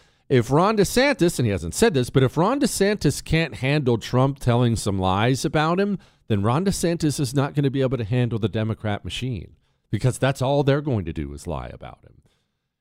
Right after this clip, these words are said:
It's a long primary. It's going to be nasty. I'll play you the DeSantis hits when he takes him at Trump. I'll play you the Trump hits when he takes him at DeSantis. I'll play you the good. I'll play you the bad,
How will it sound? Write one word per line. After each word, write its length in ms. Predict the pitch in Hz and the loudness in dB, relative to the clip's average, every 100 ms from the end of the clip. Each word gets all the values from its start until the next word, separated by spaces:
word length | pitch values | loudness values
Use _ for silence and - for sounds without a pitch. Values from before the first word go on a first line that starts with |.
| _ - | _ -4
It's 160 | 131 123 | -2 -2
a 40 | |
long 600 | 92 95 104 120 156 175 | -2 0 2 2 2 -2
primary. 640 | - 131 101 76 58 - - _ - | -2 -2 -2 -4 -10 -16 -20 _ 2
It's 220 | 151 - | 2 2
going 260 | - 113 120 | -4 -2 -2
to 80 | 120 | -2
be 140 | 120 | -2
nasty. 720 | 110 98 104 - - - - _ _ _ - | -2 -2 -2 -2 -6 -10 -20 _ _ _ 2
I'll 240 | 120 139 | 4 4
play 260 | 139 147 160 | 2 0 0
you 220 | 165 170 | 2 2
the 100 | 156 | 0
DeSantis 800 | 170 160 160 156 143 113 - - | -2 -4 -2 -2 0 -2 -4 -6
hits 280 | 107 - - | -8 -8 0
when 100 | 110 | 0
he 60 | |
takes 360 | 110 131 123 - | 2 2 0 0
him 100 | 127 | 0
at 100 | 127 | 0
Trump. 320 | - 151 107 | 0 -2 -2
I'll 80 | 101 | -10
play 220 | - 127 | -8 -2
you 80 | 139 | 0
the 80 | 156 | 0
Trump 400 | - 196 208 175 | -2 0 0 0
hits 220 | 131 - | -8 -4
when 100 | 120 | -4
he 60 | 120 | 0
takes 340 | 143 131 - | 0 0 -2
him 80 | 127 | -2
at 140 | 127 | -2
DeSantis. 640 | 127 - 143 127 - 95 - _ - | -4 -2 -2 -2 -4 -8 -12 _ -2
I'll 140 | - 131 | -2 0
play 220 | 156 170 | 2 2
you 100 | 175 | 2
the 80 | 170 | 0
good. 420 | 214 240 247 208 _ - | -2 -2 -2 -8 _ -2
I'll 80 | |
play 260 | 143 151 165 | 0 0 0
you 60 | 147 | 0
the 60 | |
bad, 480 | 123 175 185 220 | 0 2 4 4